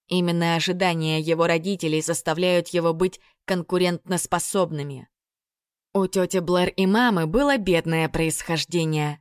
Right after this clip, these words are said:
а отец был жестоким, когда употреблял спиртное. В отличие от мамы, тётя уехала из Бирмингема, как только ей исполнилось восемнадцать. Она усердно работала ради стипендии,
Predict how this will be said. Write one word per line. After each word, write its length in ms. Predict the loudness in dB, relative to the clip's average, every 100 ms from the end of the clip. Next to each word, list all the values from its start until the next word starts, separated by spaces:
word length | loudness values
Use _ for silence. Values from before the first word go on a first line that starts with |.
| _
а 160 | -4 -2
отец 340 | 0 -2 -2
был 180 | -2 -2
жестоким, 640 | 0 -4 -2 -2 0 -4 -2
когда 340 | -4 2 2
употреблял 680 | 2 0 -2 -2 2 0 0
спиртное. 840 | -4 -6 -6 -4 0 0 -4 -12 _ _ _ _ -4
В 120 | -2
отличие 500 | 0 -2 0 0 0
от 200 | 0 0
мамы, 340 | 2 2 0
тётя 340 | -2 -2 -2 -2
уехала 540 | 0 2 0 2 0
из 280 | 0 -2 0
Бирмингема, 680 | 0 2 0 0 0 0 -2
как 200 | -4 0
только 280 | -2 0 -2
ей 220 | 0 0
исполнилось 720 | -2 0 2 2 0 -2 -2
восемнадцать. 840 | -4 -2 -2 0 -2 -4 -12 -14 _ _ _ _ _ -6
Она 340 | -2 0 0
усердно 460 | -2 -2 -2 0 0
работала 640 | 2 2 0 0 0 2
ради 200 | 2 0
стипендии, 760 | -6 -6 -6 -2 -2 0 -2